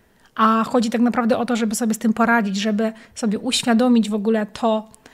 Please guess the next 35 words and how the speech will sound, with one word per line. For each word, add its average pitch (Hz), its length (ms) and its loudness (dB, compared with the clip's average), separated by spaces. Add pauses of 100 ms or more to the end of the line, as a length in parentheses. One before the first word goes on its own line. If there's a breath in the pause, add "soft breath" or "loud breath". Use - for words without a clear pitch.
(200 soft breath)
y, 202 160 0
jakie 214 260 0
mamy 269 200 4
wzorce 220 360 0
myślowe, 208 520 2
kiedy 240 260 0
nam 269 120 2
się 247 140 2
negatywne 226 440 2
myśli 226 320 0
odpalają, 208 640 0
kiedy 254 240 -2
zaczynamy 240 580 2 (280 loud breath)
się 240 140 0
zamartwiać 233 600 4
przyszłością, 220 760 0
albo 214 180 0
kiedy 240 260 0
zaczynamy 226 460 2
roztrząsać 226 580 -2
to, 240 100 -2
co 226 120 -4
powiedzieliśmy 202 800 2
komuś, 196 560 4 (220 loud breath)
a 208 120 0
mogliśmy 214 360 4
powiedzieć 208 400 0
inaczej. 220 560 2 (420 loud breath)
I 247 60 -6
to 254 80 -4
są 277 140 2
bardzo 269 220 2
takie, 277 220 -2
mam 269 140 2
wrażenie, 247 300 0